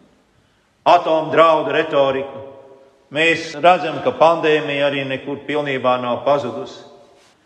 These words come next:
Kādēļ tas viss notiek? Tas notiek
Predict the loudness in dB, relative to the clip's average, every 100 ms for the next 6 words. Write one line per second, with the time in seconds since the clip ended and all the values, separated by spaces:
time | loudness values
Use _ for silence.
0 | _ _ 2 4 4 0 -4 -6 -8 -8
1 | -10 -10 -12 -20 -20 -20 _ _ _ _
2 | _ _ _ _ _ _ _ -8 -6 0
3 | 2 4 4 2